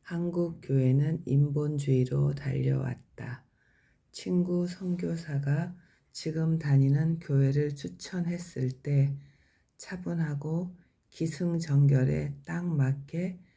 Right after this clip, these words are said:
설교하시는 모습이 평안하고 신뢰가 갔다. 처음에는 이렇게 정확하게 짜여진 틀에 맞추어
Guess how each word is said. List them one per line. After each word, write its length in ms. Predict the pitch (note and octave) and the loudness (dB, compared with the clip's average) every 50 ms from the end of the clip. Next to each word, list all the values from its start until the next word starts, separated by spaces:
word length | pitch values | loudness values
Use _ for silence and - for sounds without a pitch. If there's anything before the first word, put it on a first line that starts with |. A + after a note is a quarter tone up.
| _ _ _ _ | _ _ _ _
설교하시는 1300 | - - - G3 F#3 F#3 F3+ F3+ F3+ F3+ F3+ F3+ F3+ F3 E3 E3 - - D#3+ D#3+ D#3+ E3 E3 E3 D#3+ | -20 -14 -8 -4 -4 -4 -2 -2 0 2 2 2 0 -2 -4 -4 -4 -4 -2 0 2 2 2 2 2
모습이 720 | C#3+ C3+ C#3 C#3 C#3 C3 B2+ C3+ D3+ D#3+ D3+ C#3+ C#3+ - - - - _ _ _ _ _ _ | 2 0 0 0 -2 -4 -4 -2 0 2 2 2 2 0 -2 -8 -14 _ _ _ _ _ _
평안하고 840 | - - G3 F#3 F3+ F3 E3+ E3 D#3+ D3+ D3 C#3+ C#3+ E3+ F3 F3 F3+ | -14 -8 -4 -2 -2 -2 0 -2 -2 -2 -2 -2 -4 -4 -4 -4 -6
신뢰가 720 | F3 - - F#3 F#3 F#3 F3+ F3+ F3 F3+ F3 E3 E3 D#3+ | -8 -8 -6 -4 -2 0 0 0 0 0 0 -2 -2 -2
갔다. 580 | D#3+ C3+ C3 - - - - B2 B2 B2+ B2+ - _ _ _ _ _ _ _ _ _ _ _ _ _ _ | -4 -6 -8 -8 -10 -12 -10 -8 -6 -6 -8 -10 _ _ _ _ _ _ _ _ _ _ _ _ _ _
처음에는 800 | - - - G#3 F#3 F3+ F3+ E3+ D#3+ D3+ D#3 D#3+ E3+ F3 F3+ - | -16 -12 -8 -4 0 2 2 2 2 0 0 0 0 -2 -2 -2
이렇게 680 | C#3 C#3 C#3 C#3 C#3 C#3+ C#3 - - E3 E3 F3 F3+ F3 - - _ _ _ _ _ | 0 4 4 4 4 2 0 -4 -4 -4 -4 -4 -4 -8 -14 -20 _ _ _ _ _
정확하게 960 | - - - C3+ D3 D3 D3 C#3+ C#3+ - - - C3 B2+ C3 C3+ C3+ C3+ C3 - - - _ | -12 -4 -2 -2 0 0 -2 -4 -4 -6 -6 -6 -4 -2 0 0 0 0 0 -2 -8 -14 _
짜여진 840 | - F3+ E3+ E3+ E3+ E3+ E3 E3 - - - D#3 D#3 D3+ D#3 D#3 | -10 -6 -4 -4 -2 -4 -4 -6 -8 -12 -10 -8 -8 -8 -8 -10
틀에 360 | - - - F3+ F3 E3+ E3 | -10 -12 -8 -6 -4 -2 -2
맞추어 760 | E3 C#3+ C3+ - - - - - - D3+ D#3 F3+ F#3 - - | -2 -2 -2 -4 -6 -8 -12 -12 -8 -6 -6 -6 -6 -8 -10